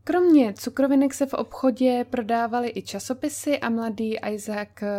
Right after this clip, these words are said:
hltal hlavně sci-fi příběhy, které četl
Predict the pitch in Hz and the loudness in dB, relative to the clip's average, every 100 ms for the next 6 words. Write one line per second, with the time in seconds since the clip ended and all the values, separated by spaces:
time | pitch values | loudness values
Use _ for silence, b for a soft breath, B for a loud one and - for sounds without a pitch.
0 | 202 190 202 - 202 196 202 170 - - | -4 -4 -6 -4 -4 -4 -6 -8 -14 -14
1 | 196 240 - 262 247 262 254 254 - 247 | -6 -6 -4 -6 0 0 0 -4 -8 -6
2 | 240 - 247 - 247 | -8 -6 -6 -2 -4